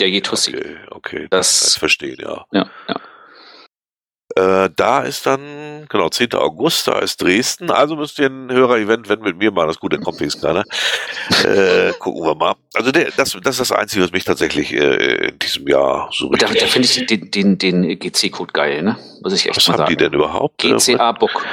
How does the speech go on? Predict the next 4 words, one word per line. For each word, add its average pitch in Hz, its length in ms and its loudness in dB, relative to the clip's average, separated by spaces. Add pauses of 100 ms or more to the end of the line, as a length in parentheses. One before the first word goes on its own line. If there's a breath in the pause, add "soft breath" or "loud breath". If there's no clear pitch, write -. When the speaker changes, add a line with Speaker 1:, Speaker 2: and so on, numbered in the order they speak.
(160 loud breath)
Speaker 2:
Ach 98 200 -2
ja, 113 200 0 (140)
cool. 76 420 4 (1600 loud breath)
Cool. 58 360 4